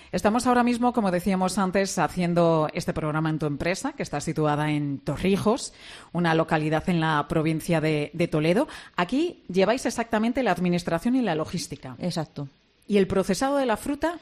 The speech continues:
Speaker 1: dónde lo hacéis?
Speaker 2: El procesado se, eh, se deriva todo en Murcia y en Valencia. Tenemos convenios con fábricas allí y son las que se dedican a procesar la, la fruta que nosotros mismos compramos.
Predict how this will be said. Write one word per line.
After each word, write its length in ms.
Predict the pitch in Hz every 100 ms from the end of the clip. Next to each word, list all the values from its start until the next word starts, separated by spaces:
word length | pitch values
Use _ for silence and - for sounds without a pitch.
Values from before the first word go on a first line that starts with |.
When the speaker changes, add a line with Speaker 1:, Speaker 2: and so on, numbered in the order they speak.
| -
Speaker 1:
dónde 220 | 180 214
lo 80 | 190
hacéis? 300 | 151 143 139
Speaker 2:
El 120 | 208
procesado 640 | 185 202 202 214 220 240 -
se, 840 | - 208 196 190 - 180 175 170 165
eh, 40 |
se 160 | - 175
deriva 300 | 175 202 196
todo 240 | 196 202 180
en 100 | 175
Murcia 600 | 185 202 - 214 208 208
y 120 | 175
en 160 | 160
Valencia. 540 | 147 143 139 131 139 - _ _ _ _ _ _ _ _
Tenemos 340 | - 180 180 170
convenios 480 | 180 175 180 180 170
con 160 | 175
fábricas 420 | 170 185 185 175
allí 320 | 185 190 269 -
y 120 | -
son 160 | 156 160
las 160 | 151
que 80 | -
se 120 | 156
dedican 480 | 160 151 151 - 165
a 360 | 160 156 156 151
procesar 720 | - 139 147 147 147 147 151
la, 180 | - 165 139
la 140 | 175 165
fruta 320 | 185 175 220
que 140 | 202
nosotros 440 | 170 156 165 151 151
mismos 280 | 151 165
compramos. 540 | - 156 147 147 143